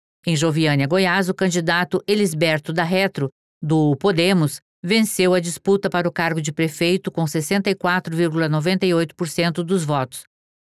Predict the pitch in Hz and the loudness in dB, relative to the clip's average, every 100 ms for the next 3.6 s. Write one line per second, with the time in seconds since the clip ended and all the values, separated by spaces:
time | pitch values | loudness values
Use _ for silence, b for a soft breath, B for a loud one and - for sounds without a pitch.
0 | - 233 156 160 151 156 208 - 196 214 | 0 0 2 2 0 0 -2 0 0 2
1 | 170 151 143 135 - 196 165 185 - _ | 0 0 -2 -2 0 0 2 0 -2 _
2 | _ 214 208 190 196 202 175 180 220 - | _ 0 2 4 2 2 0 0 0 -2
3 | - 208 - 143 120 | -2 -2 0 -2 -2